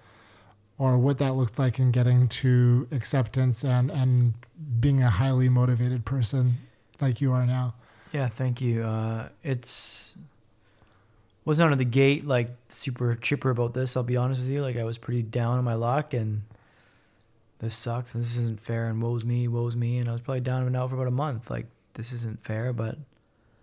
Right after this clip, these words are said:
Speaker 2: I kinda realized, like, "Look, man, like, it's a mind game now, 'cause this didn't kill you.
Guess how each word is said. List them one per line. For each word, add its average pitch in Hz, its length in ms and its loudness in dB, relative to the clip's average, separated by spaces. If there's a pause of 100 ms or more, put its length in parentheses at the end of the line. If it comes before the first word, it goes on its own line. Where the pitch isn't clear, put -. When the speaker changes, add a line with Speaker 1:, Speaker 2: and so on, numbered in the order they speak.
(1200)
Speaker 2:
I 147 120 -4
kinda 143 280 2
realized, 135 440 4
like, 131 120 -2
"Look, 139 220 -2
man, 117 280 2
like, 120 420 -6 (440)
it's 127 180 -2
a 127 40 2
mind 131 420 2
game 113 220 0
now, 104 180 -2
'cause 110 180 -6
this 113 140 -10
didn't 156 300 -4
kill 123 200 0
you. 123 360 0